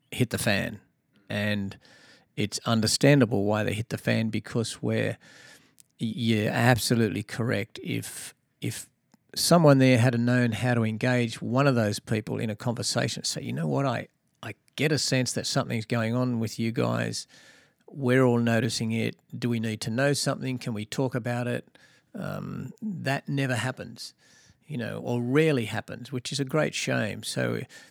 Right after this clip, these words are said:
you know, we make this distinction between the support we need and the support we lo-, we want in life. So, you know, if, if I was a f-, you know, a friend at work of that, of one of those people, um, the support they might have needed was for me to go up and say, "Hey,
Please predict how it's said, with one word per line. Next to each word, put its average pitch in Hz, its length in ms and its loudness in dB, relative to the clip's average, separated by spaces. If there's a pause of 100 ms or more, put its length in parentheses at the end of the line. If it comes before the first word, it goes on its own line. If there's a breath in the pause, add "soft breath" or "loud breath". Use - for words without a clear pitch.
(100)
you 139 80 -2
know, 120 180 2
we 123 220 0
make 120 260 -2
this - 220 -6
distinction 117 580 -6
between 110 560 -6
the 113 80 -4
support - 380 -2
we 110 100 -4
need 113 180 -6
and 107 80 -8
the 110 60 -10
support - 380 -8
we 107 80 -6
lo-, 113 200 -6
we 110 140 -6
want 123 320 -4
in 110 80 -6
life. 107 320 -8
So, 113 380 -4 (560 loud breath)
you 139 80 -2
know, 117 100 2
if, 113 240 -4 (180)
if - 220 -4 (100)
I 165 200 4
was 139 200 4
a 123 60 -2
f-, - 400 -10
you 143 120 -2
know, 113 180 0
a 113 140 -6
friend 147 360 2
at - 80 -2
work 131 380 2
of 110 140 -6
that, 113 240 -4 (260)
of 120 100 -4
one 123 160 0
of 113 80 0
those 110 220 -4
people, - 500 -6 (200)
um, 113 360 -6 (640 soft breath)
the 151 160 -6
support - 600 -2 (640)
they 143 320 0
might 131 220 2
have 113 100 -4
needed 131 480 2
was 120 160 -4
for - 140 -6
me 131 160 -2
to 147 60 -4
go 123 200 -4
up 131 240 -8
and 117 160 -10
say, 123 160 -12
"Hey, 120 580 -10